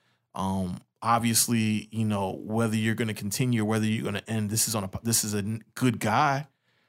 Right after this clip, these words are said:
that it sounds like wants to still have access to you. So it's all about your positioning of that access of, like, "Yo, I don't wanna be dealing with a dude that's five,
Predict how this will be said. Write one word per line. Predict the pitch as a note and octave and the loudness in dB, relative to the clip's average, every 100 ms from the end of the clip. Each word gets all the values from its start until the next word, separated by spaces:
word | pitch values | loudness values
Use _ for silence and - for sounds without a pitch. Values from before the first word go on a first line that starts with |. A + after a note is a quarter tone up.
| _ | _
that | G#2 A2+ | -2 0
it | G#2 G2+ | 0 0
sounds | B2+ A#2 A2 | 2 2 2
like | G#2+ G#2+ | 0 0
wants | A#2 A#2 | 0 0
to | G#2+ | -2
still | - A#2+ | 0 2
have | A2 F#2+ | 2 0
access | F#2 B2+ D#3+ - G#2+ - | 0 0 0 -2 -2 -4
to | - | -4
you. | G2 G#2+ B2+ _ _ _ - | -4 -4 -8 _ _ _ -2
So | - A#2+ | 2 4
it's | A#2 | 4
all | G2 A#2+ | 2 2
about | A#2 G#2 G2 | 2 0 2
your | B2 D#3+ | 2 4
positioning | D3 A2 A2 G#2+ G#2 | 2 0 0 -2 -2
of | G2+ G2 | -2 -2
that | G2 | -4
access | - G#2+ G#2+ - G2 - | -4 -4 -4 -4 -4 -4
of, | G2 | -4
like, | G#2 G2+ G2 _ _ _ _ - | -2 -4 -6 _ _ _ _ -4
"Yo, | A2+ G#2+ - | 0 2 2
I | A2+ | 2
don't | A#2 G#2+ | 2 2
wanna | A#2 G#2+ | 0 -2
be | G#2+ | -4
dealing | A2 A2+ A2 | -2 -2 -2
with | G#2 | -4
a | |
dude | G2+ A#2 A2+ | -2 -2 -2
that's | G#2 F#2+ - | -4 -2 -2
five, | - A2+ G#2+ | 2 2 2